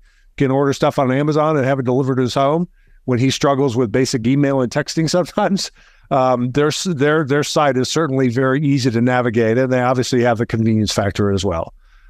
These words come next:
So that's, that's the thing. You gotta have it on shelf. These particular stores are becoming fulfillment centers. Now, here's a couple of things that I think would be interesting. Matt, we've got a, we've got a video or, or a, uh, screen snapshot of Target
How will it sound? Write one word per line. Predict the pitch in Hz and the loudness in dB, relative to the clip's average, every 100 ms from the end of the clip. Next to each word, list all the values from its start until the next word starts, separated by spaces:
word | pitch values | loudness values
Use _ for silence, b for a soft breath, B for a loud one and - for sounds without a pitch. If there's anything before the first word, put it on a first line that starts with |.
| - - | -20 -8
So | - 147 135 120 | 0 2 2 0
that's, | 143 190 - | 0 0 -4
that's | - 151 196 - | -2 0 0 -2
the | 170 | -2
thing. | - 196 135 | 0 0 0
You | 110 | -2
gotta | 104 143 156 | 0 0 2
have | 147 156 | 0 0
it | 151 | 2
on | 147 135 | 0 0
shelf. | - 147 143 - | 0 2 0 -2
These | 120 147 151 | -2 0 0
particular | - 127 151 - 127 | -4 -4 -2 0 0
stores | - 143 131 123 | 0 0 2 0
are | |
becoming | 120 123 131 123 | 0 -2 0 0
fulfillment | 113 110 - 120 110 | -2 -2 0 0 0
centers. | - 101 92 - b b b b b b - | -2 -4 -6 -10 b b b b b b 0
Now, | 156 127 - - - - - - - | 0 0 -4 -14 -20 -20 -20 -20 -2
here's | 185 226 | 0 0
a | |
couple | 160 190 180 147 | 0 0 2 0
of | - | 2
things | 151 131 | 0 2
that | 131 | 0
I | |
think | 127 151 | 0 0
would | 135 | 0
be | 120 127 | 0 0
interesting. | 131 101 120 | -2 -4 0
Matt, | 123 147 151 | 0 0 0
we've | 147 143 | -2 0
got | 160 | 2
a, | 135 123 | 2 0
we've | 120 143 | -2 0
got | 151 | 2
a | 131 | 2
video | 117 151 156 156 | 2 2 2 2
or, | 135 139 127 | 0 -2 -2
or | 135 127 | -2 2
a, | 123 | 2
uh, | 120 117 | 2 0
screen | - - 151 | -2 -2 0
snapshot | 143 147 135 - 139 135 | 0 0 -2 0 0 2
of | 120 | 0
Target | - - 156 208 | -2 -2 0 0